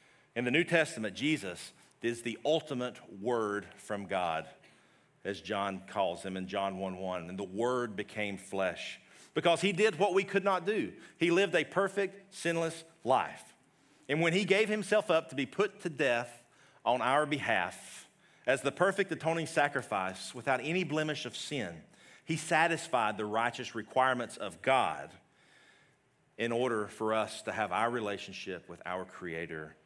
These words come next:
restored. But the gift of this redemptive work is not automatically credited to our accounts. We must receive it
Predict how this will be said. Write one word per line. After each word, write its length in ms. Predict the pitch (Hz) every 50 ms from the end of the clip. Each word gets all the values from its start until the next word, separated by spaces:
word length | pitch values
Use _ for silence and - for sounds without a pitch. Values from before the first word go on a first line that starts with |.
| _ _ -
restored. 540 | 87 87 - - - 82 73 71 - 62 - - - _ _ _ _ _ _ _ _ _ _ _ _ _
But 120 | - 120 -
the 80 | 143
gift 300 | 120 110 160 180 180 -
of 80 | 156 123
this 200 | 147 151 - -
redemptive 460 | 131 104 107 139 139 - - 123 95
work 320 | 92 113 135 139 123 - 107
is 120 | 101 104
not 160 | 127 131 123
automatically 640 | 87 107 117 117 120 117 113 117 113 117 - 107 95
credited 520 | - - 113 113 113 110 98 92 87 -
to 80 | 98 85
our 220 | 90 98 98 90
accounts. 640 | - - - 104 95 - - - - - - - - - _ _ _ _ - - - _
We 140 | - 131 131
must 380 | 127 139 151 175 170 - -
receive 400 | 147 147 - - - 143 143 127
it 160 | 131 123 90